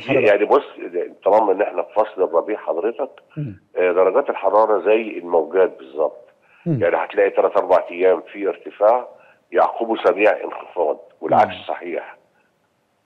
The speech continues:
Speaker 1: آه، فزي ما، آه، قلت من دقيقة تقريبًا حضرتك، إحنا لليوم الرابع على التوالي النهاردة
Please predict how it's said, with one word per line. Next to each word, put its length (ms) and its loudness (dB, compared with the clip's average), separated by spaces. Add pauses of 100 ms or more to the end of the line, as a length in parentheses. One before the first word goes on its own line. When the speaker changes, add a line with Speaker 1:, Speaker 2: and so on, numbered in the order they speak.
(160)
Speaker 1:
آه، 160 4
فزي 640 2
ما، 460 4
آه، 140 6
قلت 520 0 (260)
من 160 -16
دقيقة 340 -2
تقريبًا 540 0
حضرتك، 520 -2 (640)
إحنا 320 4 (160)
لليوم 480 0
الرابع 460 4
على 200 4
التوالي 500 2
النهاردة 560 -2